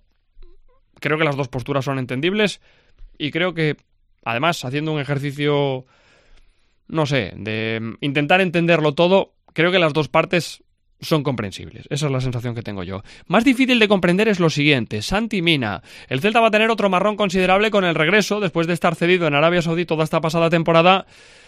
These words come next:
Santi Mina, que recuerdo, está pendiente después de haber presentado recurso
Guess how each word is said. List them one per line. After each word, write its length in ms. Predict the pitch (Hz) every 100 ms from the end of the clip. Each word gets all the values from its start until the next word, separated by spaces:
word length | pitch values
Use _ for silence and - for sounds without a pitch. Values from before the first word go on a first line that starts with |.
| -
Santi 240 | 156 151
Mina, 240 | 196 175 131
que 80 | 143
recuerdo, 640 | 139 151 202 196 226 226
está 360 | - 180 - -
pendiente 720 | 151 151 202 196 196 208 185
después 360 | 143 - 165
de 60 | 165
haber 180 | 170 170
presentado 420 | 160 160 165 165
recurso 560 | 151 156 151 180 190